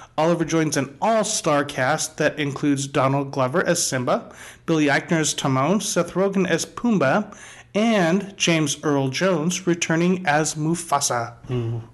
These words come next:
Uh, the film is expected to include the songs from the nineteen ninety-four animated classic and should have a look similar to the live action, the recent live action remake of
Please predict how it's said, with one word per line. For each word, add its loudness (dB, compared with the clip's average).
Uh, 2
the 0
film 0
is 0
expected -2
to 2
include -2
the -4
songs 0
from 0
the 0
nineteen -2
ninety-four -2
animated 0
classic -2
and 4
should 0
have -2
a 2
look -2
similar 0
to -2
the -2
live 2
action, 0
the -2
recent 0
live 4
action 0
remake -2
of 0